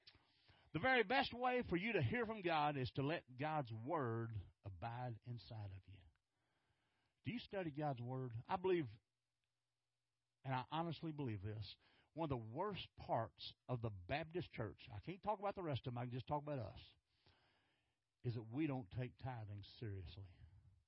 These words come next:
So, qu-, folks, when you tithe the way God commands us, God's gonna bless the way He can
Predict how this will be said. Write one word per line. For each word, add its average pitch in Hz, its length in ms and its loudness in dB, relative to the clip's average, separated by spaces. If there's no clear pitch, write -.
So, 185 260 0
qu-, 127 120 -12
folks, 165 320 -8
when 117 200 -4
you 185 260 -2
tithe 180 240 0
the 143 80 -4
way 135 200 -2
God 151 300 2
commands 127 460 -2
us, 104 180 -4
God's 143 320 -2
gonna 120 140 0
bless 120 360 0
the 113 80 -6
way 107 240 -2
He 110 140 0
can 110 160 -6